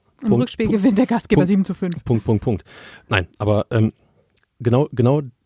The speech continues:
Speaker 2: diese Gemengelage, dass eigentlich beide Mannschaften die gleiche Art von Fußball spielen. Auch Hertha B S C ist ja f-, äh, eher eine Mannschaft, die inzwischen das Tor versucht zu schützen, als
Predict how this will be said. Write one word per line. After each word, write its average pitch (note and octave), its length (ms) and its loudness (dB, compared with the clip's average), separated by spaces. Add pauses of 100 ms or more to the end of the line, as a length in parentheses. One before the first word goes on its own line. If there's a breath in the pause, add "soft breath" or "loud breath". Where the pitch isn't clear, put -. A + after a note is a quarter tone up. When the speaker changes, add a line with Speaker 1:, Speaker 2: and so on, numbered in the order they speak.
(880)
Speaker 2:
diese E3 180 0
Gemengelage, C3+ 640 2
dass A2+ 160 -2
eigentlich G#2+ 340 -4
beide D#3+ 240 0
Mannschaften C#3+ 680 -2
die G2+ 100 -8
gleiche B2 440 -2
Art B2+ 160 -4
von A#2+ 120 0
Fußball - 380 -6
spielen. - 400 -10
Auch G#2 120 -6
Hertha B2+ 200 0
B B2 100 4
S A2+ 140 0
C D#3 220 0
ist G#2 120 0
ja G2+ 160 2
f-, - 320 -8
äh, G2+ 280 0
eher B2 80 2
eine D#3 100 4
Mannschaft, B2+ 460 2
die A#2 220 2 (600 loud breath)
inzwischen A#2 440 0
das - 160 0
Tor B2+ 160 2
versucht A2+ 340 0
zu - 120 -8
schützen, - 540 -4
als - 400 -4